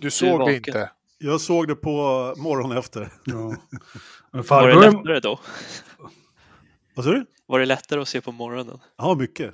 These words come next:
Speaker 3: Det var mycket bättre. Jag var så trött på kvällen, så.
Speaker 4: F-, farbror är ju morgonpigg, så.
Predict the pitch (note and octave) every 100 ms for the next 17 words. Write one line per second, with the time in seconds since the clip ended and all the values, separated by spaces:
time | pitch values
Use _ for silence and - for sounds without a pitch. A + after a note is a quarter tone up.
0 | _ D3 F3 D3 C#3+ B2 A#2 - A#2 C#3
1 | C3+ - D3+ - A2+ A#2 A2 G2 G2+ -
2 | - C3+ - C#3+ C3+ C3 D#3+ D#3+ D3 D3
3 | C#3 C#3 C#3+ D#3 C#3+ A#2 - A#2